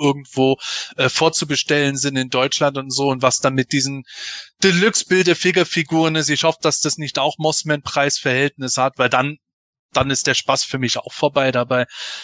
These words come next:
Aber, äh, ich bin wirklich mal sehr gespannt, wie diese Toyline sich am Ende verkaufen wird, wenn sie erhältlich ist. Es gibt sehr viel negatives Echo, äh,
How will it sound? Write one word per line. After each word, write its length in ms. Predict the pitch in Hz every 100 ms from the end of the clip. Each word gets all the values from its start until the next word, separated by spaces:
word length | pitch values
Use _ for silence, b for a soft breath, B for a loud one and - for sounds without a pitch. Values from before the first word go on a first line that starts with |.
| B
Aber, 680 | 135 131 131 131 131 123 123
äh, 40 | - b _
ich 180 | 170 -
bin 200 | 202 175
wirklich 300 | 175 185 160
mal 140 | 165
sehr 260 | 156 151 165
gespannt, 420 | 147 - 156 147 -
wie 80 |
diese 260 | 135 123 131
Toyline 360 | - 135 135 123
sich 180 | 127 123
am 120 | 120
Ende 200 | 123 127
verkaufen 560 | 127 - 127 131 123
wird, 120 | 123 -
wenn 180 | 123 135
sie 120 | 143
erhältlich 440 | 131 131 139 117 135
ist. 120 | 123
Es 140 | 127
gibt 220 | - 123 -
sehr 400 | 120 117 165 240
viel 360 | - 226 233 - B B
negatives 760 | 156 175 214 202 - 180 175 -
Echo, 600 | - 170 - 180 180 160 170
äh, 220 | 165